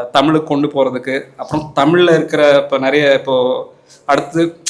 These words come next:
பண்ணலான்ற இதுல இருக்கும். அகரா சாரோட புக்கு, அப்புறம் லக்ஷ்மி சரவணகுமார் சாரோட புக்ஸ், சில இது டிரான்ஸ்லேஷன் கொண்டு போலாம் தெலுங்கு அப்படி சொல்லிட்டு பார்த்துட்டு இருக்காங்க. So இந்த மாதிரி நிறைய ஒர்க்ஸ், ஜெயமோகன் சாரோட கதைகள் இதெல்லாம். ஆ, so இந்த மாதிரி வந்து, ஆ,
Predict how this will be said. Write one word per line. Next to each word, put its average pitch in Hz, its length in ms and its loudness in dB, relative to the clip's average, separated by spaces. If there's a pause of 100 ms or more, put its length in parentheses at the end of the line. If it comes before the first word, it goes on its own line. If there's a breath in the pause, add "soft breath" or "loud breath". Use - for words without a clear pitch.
(300)
பண்ணலான்ற 156 480 4
இதுல 143 140 2
இருக்கும். 131 220 0
அகரா 131 240 0 (100)
சாரோட 127 360 -2 (200)
புக்கு, 131 220 -6
அப்புறம் 131 220 -2
லக்ஷ்மி 127 300 -6
சரவணகுமார் 127 480 -6
சாரோட 123 260 -2 (180)
புக்ஸ், 123 240 -12
சில 127 220 -6
இது 127 80 -4
டிரான்ஸ்லேஷன் 123 600 -8
கொண்டு 123 180 -16
போலாம் 123 420 -10
தெலுங்கு 123 380 -6
அப்படி 120 200 -6
சொல்லிட்டு 123 380 -12
பார்த்துட்டு 120 200 -16
இருக்காங்க. 127 400 -20 (240 loud breath)
So 190 180 -4
இந்த 180 160 2
மாதிரி 170 200 2
நிறைய 175 220 2
ஒர்க்ஸ், 151 220 -4
ஜெயமோகன் 143 420 2
சாரோட 131 240 2
கதைகள் 123 600 -6 (600)
இதெல்லாம். 123 440 -6 (480 loud breath)
ஆ, 127 400 0
so 151 200 0
இந்த 156 120 2
மாதிரி 175 260 4
வந்து, 170 580 0
ஆ, 127 640 0